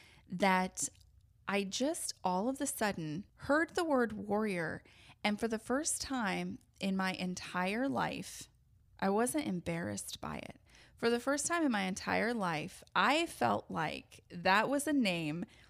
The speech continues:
that somebody could use when referring to me and not mean it in a derogatory way. Now, the word warrior,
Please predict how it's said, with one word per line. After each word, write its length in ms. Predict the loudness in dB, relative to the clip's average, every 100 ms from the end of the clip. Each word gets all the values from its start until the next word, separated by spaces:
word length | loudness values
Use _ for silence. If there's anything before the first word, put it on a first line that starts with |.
| -20 _ _ _ -2
that 280 | 2 2 0
somebody 420 | 0 2 2 2
could 240 | -2 -4
use 320 | -2 -2 -2
when 140 | -4 -6
referring 500 | -8 -6 -4 -4 -4
to 140 | -4
me 400 | -4 -2 -2 -4 _ _ _ _
and 240 | 0 2 2
not 260 | 0 -2
mean 240 | -4 -4 -4
it 280 | -6 -8 -16 -18 -20 -8
in 140 | -2 -2
a 60 |
derogatory 720 | -2 -2 -4 -6 -8 -8 -8
way. 360 | -6 -10 -10 -14 _ _ _ _ _ _ _ 0
Now, 100 | 2
the 120 | 2
word 200 | 0 -2
warrior, 540 | -2 0 0 -2 -6